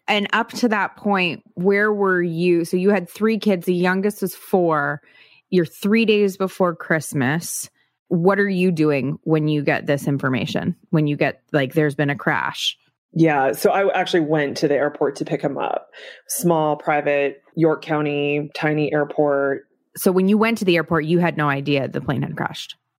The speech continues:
Speaker 2: It was two miles from the airport. It was literally on the landing pattern. And I had been fol-, following his flight on flight, flight tracker. There's a, you can follow a flight. And he told me,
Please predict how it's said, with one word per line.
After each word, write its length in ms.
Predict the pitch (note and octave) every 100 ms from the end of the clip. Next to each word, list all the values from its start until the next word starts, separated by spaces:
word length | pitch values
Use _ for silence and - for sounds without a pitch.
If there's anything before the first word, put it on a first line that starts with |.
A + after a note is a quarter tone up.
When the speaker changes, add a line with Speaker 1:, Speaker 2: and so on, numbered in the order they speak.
| _ -
Speaker 2:
It 100 | E3+
was 140 | D#3+
two 240 | D#3+ G3+ E3
miles 380 | D3 C3+ C3
from 120 | - C3
the 80 |
airport. 520 | B2 C3 - - - - _ -
It 120 | D#3
was 200 | C#3 D3
literally 560 | D#3+ D#3 D3+ D3 B2+ C3
on 300 | D#3+ D3 D3+
the 80 | D3
landing 440 | C#3+ C#3+ C#3 B2+
pattern. 600 | - A#2+ A#2 A2 C#2+ D#3 - - - - - - _ A3
And 100 | A3+
I 160 | A#3+
had 160 | B3+ A3+
been 160 | C4
fol-, 480 | B3+ D4+ C4 C4 B3+
following 480 | - C4 B3+ B3 G#3+
his 320 | F#3+ F3+ E3 - _ _
flight 340 | - F#3 D3 C#3+
on 180 | D#3+ D3+
flight, 380 | D3 C#3+ - -
flight 220 | D#3+ C#3
tracker. 360 | E3+ D#3+ F#3 F3
There's 220 | C#3+ C3+
a, 80 | B2+ _ _ -
you 120 | -
can 280 | D3+ C#3+ C#3
follow 300 | C3+ C3+ C3
a 100 | C#3+
flight. 400 | D3+ D3+ D#3 - -
And 480 | D#3 D3 D3 D3+ - - - - _ _ -
he 160 | E3 G3
told 280 | F#3+ G#3 F#3
me, 640 | E3 D3+ D3 D3 D3 -